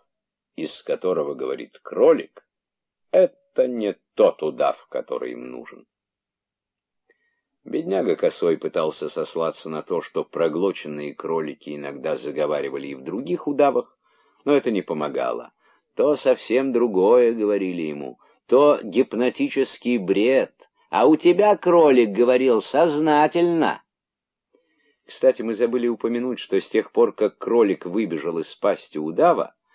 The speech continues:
был введён закон о немедленной обработке кролика после заглота. Закон этот, в сущности, был рассчитан на джентльменство удавов, потому что проверить, сразу ли приступил удав к обработке проглоченного кролика,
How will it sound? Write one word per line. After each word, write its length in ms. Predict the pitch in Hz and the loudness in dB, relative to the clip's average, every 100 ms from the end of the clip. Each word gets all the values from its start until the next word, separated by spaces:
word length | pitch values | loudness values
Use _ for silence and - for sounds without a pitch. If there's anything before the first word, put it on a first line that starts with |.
| _ _ _ _ _ - | _ _ _ _ _ -14
был 340 | 73 131 165 | 2 6 6
введён 500 | 156 143 131 127 165 | 6 6 4 4 4
закон 640 | 117 110 123 - 156 156 - | 2 4 2 4 4 4 0
о 140 | - 147 | 0 2
немедленной 960 | 143 139 135 143 160 147 151 151 147 143 | 4 4 4 2 2 2 2 2 0 0
обработке 680 | 139 147 139 143 - 117 | 2 2 4 2 0 -6
кролика 520 | 95 113 117 110 - 104 | -2 4 4 4 0 0
после 400 | 117 107 104 107 | 0 0 0 0
заглота. 680 | 98 113 104 90 - _ - _ _ _ _ _ _ _ _ _ | 2 4 4 4 2 _ -20 _ _ _ _ _ _ _ _ _
Закон 480 | 73 80 101 202 214 | -4 0 0 2 2
этот, 260 | 196 170 - | 2 0 0
в 20 | |
сущности, 540 | - 190 - 165 - | -4 -4 -4 -6 -4
был 180 | 143 147 | -2 2
рассчитан 560 | 143 135 - 151 147 143 | 2 0 -4 0 0 0
на 120 | 135 | -2
джентльменство 1080 | 120 170 156 - 76 76 71 - 71 73 | -4 -4 -4 -6 -6 -6 -8 -10 -4 -2
удавов, 640 | - 80 69 69 64 57 - _ _ _ - | -2 -8 -4 -2 -2 -4 -10 _ _ _ -4
потому 300 | 95 98 127 | 0 2 2
что 160 | - 87 | -2 -2
проверить, 580 | 85 80 101 117 117 | 2 2 2 0 -2
сразу 520 | - - 82 120 117 123 | -6 -4 2 4 4 2
ли 100 | 127 | -4
приступил 600 | - 127 - 123 127 120 | -4 -8 -6 -6 -2 -2
удав 300 | 120 120 - | 2 2 2
к 80 | 113 | 0
обработке 580 | 110 110 113 110 - | 2 2 2 -2 -4
проглоченного 720 | 107 110 104 110 95 107 107 101 | -4 -2 0 -2 -2 -6 -4 -2
кролика, 520 | 107 104 101 - | 2 2 2 -2